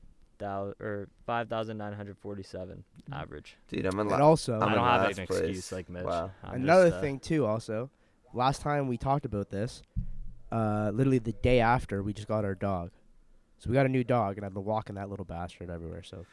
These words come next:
Speaker 3: Stormy,
Speaker 2: that's
Speaker 3: shout
Speaker 2: taking a
Speaker 3: out.
Speaker 2: good dent.
Speaker 3: Stormy, you'll come around to liking us one
Speaker 1: Stormy
Speaker 3: day, you little
Speaker 1: Daniels.
Speaker 3: rascal.
Speaker 2: He's gotta get, he's not even used to, like, me yet, so he's gotta get used to this
Speaker 1: Mitch, I think I'm
Speaker 2: new
Speaker 1: coming
Speaker 2: home.
Speaker 1: close.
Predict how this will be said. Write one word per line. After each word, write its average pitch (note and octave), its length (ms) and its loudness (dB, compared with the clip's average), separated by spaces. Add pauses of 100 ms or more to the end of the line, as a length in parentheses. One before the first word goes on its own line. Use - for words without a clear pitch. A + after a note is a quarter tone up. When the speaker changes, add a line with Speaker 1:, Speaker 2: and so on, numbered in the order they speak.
(160)
Speaker 3:
Stormy, G#2+ 500 0
Speaker 2:
that's F#2+ 120 -6
Speaker 3:
shout A2+ 160 6
Speaker 2:
taking A2 120 6
a - 20 6
Speaker 3:
out. - 100 2
Speaker 2:
good G2 240 -8
dent. G2 200 -8
Speaker 3:
Stormy, A2+ 400 -6
you'll A#2 200 0
come A#2 220 -8
around G2+ 380 -6
to G2+ 160 -12 (260)
liking G2 340 -2
us F#2+ 180 -2
one G2 180 -2
Speaker 1:
Stormy F2 200 2
Speaker 3:
day, F2+ 60 0
you F2+ 60 -4
little F#2 180 0
Speaker 1:
Daniels. F2+ 160 -2
Speaker 3:
rascal. F#2 580 0 (1080)
Speaker 2:
He's D3 180 -8
gotta E3 220 2
get, D#3 160 -2
he's C#3 260 -4
not E3 100 4
even D3+ 160 2
used B2+ 220 -2
to, C#3 60 -6
like, G#2 260 -4
me G2 280 -6
yet, F#2 260 -12
so F#2 320 -10
he's A2 100 -14
gotta A2 160 -4
get G2 100 -4
used G2 200 -8
to G2 80 -10
this F#2+ 220 -14 (120)
Speaker 1:
Mitch, B2 220 -2
I B2 100 0
think D#3+ 180 -4
I'm F3 120 0
Speaker 2:
new - 60 -2
Speaker 1:
coming C3 220 0
Speaker 2:
home. G2 60 -8
Speaker 1:
close. F#2+ 420 -6